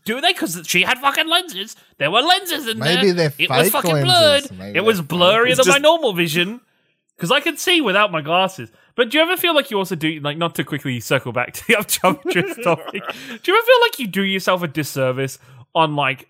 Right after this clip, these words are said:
Speaker 1: the last line of, like, the, when it's, like, really small text in the
Speaker 2: Mm.
Speaker 1: letters, where you look at it and you can't always make out exactly what it is, but your brain just does the math and works out. Like,
Speaker 2: I just
Speaker 1: that
Speaker 2: tell them.
Speaker 1: blur
Speaker 2: I, I, I
Speaker 1: kind
Speaker 2: just
Speaker 3: kind
Speaker 2: tell
Speaker 3: of
Speaker 2: them.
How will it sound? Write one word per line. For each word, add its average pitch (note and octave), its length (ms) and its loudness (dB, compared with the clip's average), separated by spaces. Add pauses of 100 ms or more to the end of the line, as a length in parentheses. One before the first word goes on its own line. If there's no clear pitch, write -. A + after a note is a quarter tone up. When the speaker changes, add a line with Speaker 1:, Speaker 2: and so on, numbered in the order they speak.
(120)
Speaker 1:
the D3+ 200 -2
last C#3+ 540 4
line B2 460 0
of, A#2+ 300 -8
like, A2+ 260 -6
the, B2+ 120 -4
when C3+ 180 -6
it's, C3 120 -12
like, B2+ 140 -8
really E3 320 -2
small C3+ 260 -6
text - 380 -8
in B2+ 80 -12
the A#2 100 -10
Speaker 2:
Mm. G#2+ 80 -12
Speaker 1:
letters, A#2 340 -12 (480)
where E3 500 2 (260)
you F3 180 -4
look E4+ 280 2
at E3+ 100 2
it C3+ 200 -4 (580)
and G3 140 -2
you B3+ 100 -6
can't E4+ 300 2
always A#3 420 -4
make F#3+ 260 -4
out F3+ 120 -4
exactly D3 480 -4
what D#3 140 -4
it C3 100 -10
is, C3 160 -10
but D3+ 480 2
your C#3 120 -4
brain D3 360 -2
just B2+ 240 -12
does C#3 220 -2
the A#2 100 -10
math A#2+ 300 -6
and G#2+ 140 -14
works A2+ 280 -12
out. F#2+ 300 -12
Like, A#2 360 -12
Speaker 2:
I D#4 120 2
just G4+ 120 -4
Speaker 1:
that G#3+ 120 2
Speaker 2:
tell A3+ 120 4
them. A#3 80 4
Speaker 1:
blur B3 140 6
Speaker 2:
I, G#3+ 180 2
I, D#3 120 4
I D#3+ 160 0
Speaker 1:
kind A3+ 120 2
Speaker 2:
just A#3+ 120 4
Speaker 3:
kind A3+ 100 6
Speaker 2:
tell G#3+ 120 4
Speaker 3:
of F#3+ 40 -2
Speaker 2:
them. A#2 200 -4